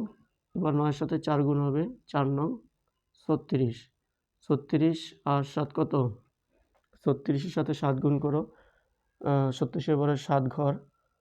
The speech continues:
তাহলে সাতত্রিশ, আটত্রিশ, ঊনচল্লিশ, চল্লিশ, একচল্লিশ, বিয়াল্লিশ, তেতাল্লিশ। তেতাল্লিশ পেলাম।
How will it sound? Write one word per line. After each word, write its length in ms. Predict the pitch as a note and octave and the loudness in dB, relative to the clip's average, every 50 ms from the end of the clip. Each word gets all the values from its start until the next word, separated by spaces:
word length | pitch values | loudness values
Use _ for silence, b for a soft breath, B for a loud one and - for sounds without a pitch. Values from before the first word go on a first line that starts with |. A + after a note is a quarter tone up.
| _ _ _ _ _ _ _ _ - | _ _ _ _ _ _ _ _ 0
তাহলে 200 | C#3 B2+ C3 C3+ C3 - - - - | 2 2 2 0 -2 -6 -12 -20 -18
সাতত্রিশ, 580 | - - D3 C#3+ C#3+ - - D3+ D3 C#3+ C#3+ C#3+ - - _ _ _ | -6 -2 -2 -2 -2 0 0 2 2 2 0 -4 -10 -18 _ _ _
আটত্রিশ, 420 | - C#3+ C#3 C#3 - - C#3 C#3 C#3 - - | 0 0 0 0 -2 -4 -4 -4 -4 -2 -2
ঊনচল্লিশ, 420 | D3+ C#3 C3+ - D#3 C#3+ D3 C3+ C#3+ - | -2 0 0 0 0 0 0 -2 -2 -2
চল্লিশ, 480 | D3+ D3 C#3 C#3 C#3 C#3 C#3+ C#3 C3+ - - - - | -2 0 0 0 0 0 0 -2 -2 -6 -8 -4 -4
একচল্লিশ, 460 | C#3+ C#3 - - D#3 C#3+ C#3+ C#3 C#3 C3+ | -4 -4 -4 -2 -2 0 0 0 0 0
বিয়াল্লিশ, 300 | C#3+ C#3 C#3 C#3 C#3+ C#3+ | 0 0 0 0 -2 0
তেতাল্লিশ। 540 | - D#3+ D3+ - D3 C3+ C3 B2+ A#2+ - - - - - _ _ _ _ _ _ _ _ _ _ _ _ _ _ | 0 0 2 2 0 -2 -2 -2 -4 -6 -10 -14 -18 -20 _ _ _ _ _ _ _ _ _ _ _ _ _ _
তেতাল্লিশ 440 | - D3 D3 E3+ D3 C#3 D3 C#3 C#3+ | -6 -4 0 0 2 2 2 0 0
পেলাম। 260 | - D3 C#3 D3+ E3+ | 0 2 2 4 2